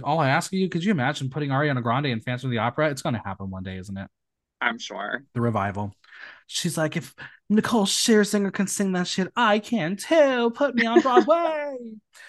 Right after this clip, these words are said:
Speaker 1: All right. Well, she wants more swag from Kiki. And Kiki is like, "I don't know how to do swag. Do you know how to do swag? You're a singer.
Speaker 2: Yeah.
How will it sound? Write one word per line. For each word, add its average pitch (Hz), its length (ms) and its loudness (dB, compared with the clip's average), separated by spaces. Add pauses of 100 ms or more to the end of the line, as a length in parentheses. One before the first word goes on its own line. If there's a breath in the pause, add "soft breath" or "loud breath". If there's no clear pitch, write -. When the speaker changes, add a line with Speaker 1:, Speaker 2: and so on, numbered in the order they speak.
(760 loud breath)
Speaker 1:
All 151 180 -2
right. 98 280 -4
Well, 190 460 4 (800)
she - 180 2
wants 311 360 4
more 208 220 6
swag 123 760 2
from 117 300 -4
Kiki. 110 520 -2
And 127 180 0
Kiki 202 340 2
is 175 100 4
like, 175 140 0
"I 151 180 4
don't 277 200 4
know 120 120 2
how 107 200 -2
to 135 100 -2
do 139 160 0
swag. 85 640 -10
Do - 100 -2
you 190 80 6
know 214 80 4
how 233 60 4
to 220 80 0
do 220 160 0
swag? 226 480 -2 (560)
You're 214 180 -2
a 175 80 0
singer. 127 280 -2
Speaker 2:
Yeah. - 100 -2